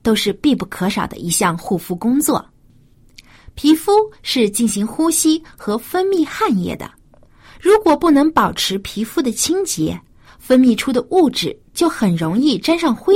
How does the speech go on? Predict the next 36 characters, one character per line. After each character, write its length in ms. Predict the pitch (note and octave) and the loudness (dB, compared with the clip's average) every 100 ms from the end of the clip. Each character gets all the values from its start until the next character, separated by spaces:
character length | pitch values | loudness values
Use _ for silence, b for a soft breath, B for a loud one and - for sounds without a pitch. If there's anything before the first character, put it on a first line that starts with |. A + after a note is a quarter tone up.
| G#4 | 4
尘 240 | - G3 | 0 -6
和 140 | A3 | -6
细 320 | A3 - D#4+ F#3 | -4 0 0 0
菌， 280 | - C#4 D#4 _ B B - | -4 -6 -6 _ B B -4
容 180 | F3+ F#3 | -2 0
易 260 | G3 F3+ - | -2 -4 -2
引 140 | F#3+ | -2
起 140 | G3 - - | -2 -6 -10
皮 200 | - F3 | -8 -6
肤 160 | - | -2
疾 220 | D#4+ - D#3 | -2 -2 -6
病。 240 | F#3 E3 - _ _ _ _ _ _ B B B B | -4 -6 -8 _ _ _ _ _ _ B B B B
所 240 | - A3 | 0 2
以 220 | A#3+ A#3 G3 | 2 2 0
在 300 | C4 A#3+ B3 | 2 0 0
最 180 | - F4+ | 2 2
近 160 | D#4 | 4
的 80 | B3 | 2
几 140 | G#3 | 0
期 160 | - G#3 | -6 -6
节 220 | G3+ E3 | -2 0
目 140 | G#3+ C4+ | 2 2
当 220 | F#3+ G3 | 2 0
中， 260 | G3+ A3 A#3+ _ b b b - | 0 -2 -4 _ b b b -6
小 140 | C#4 | 0
杨 320 | C4+ C#4+ E4 | 2 2 0
就 160 | F#4 G4 | 2 2
想 260 | D#4 A#3 F#3 | 4 0 0
陆 160 | C4+ E4 | 2 2
续 120 | D#4 | 2
和 160 | B3 A3 | 0 0
您 180 | A3 B3 | 2 0
分 260 | - F4+ | 0 -4
享 260 | G4 - F#3+ | -2 -2 -4
一 40 | |
些 340 | F3 G#3 G#3 | -4 -2 -2